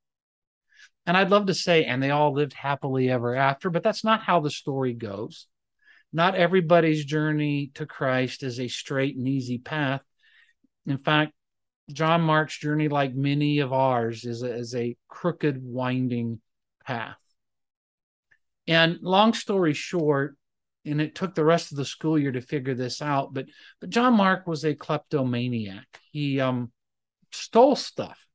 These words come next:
And, you know, there was a bunch of us in the dorms over the course of the next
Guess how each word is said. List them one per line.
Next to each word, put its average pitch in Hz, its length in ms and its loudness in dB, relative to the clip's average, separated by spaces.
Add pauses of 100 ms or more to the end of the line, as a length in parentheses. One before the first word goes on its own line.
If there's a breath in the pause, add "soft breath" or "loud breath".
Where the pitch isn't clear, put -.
(760)
And, 170 420 0 (240)
you 165 280 -4
know, 151 380 2 (680)
there 175 120 2
was 180 140 2
a 175 60 0
bunch 190 280 2
of 156 120 0
us 139 200 -4
in 147 80 -2
the 143 100 -2
dorms 147 480 2
over 143 220 -2
the 165 80 -4
course 147 400 -4
of 151 100 -2
the 139 100 0
next 139 460 -2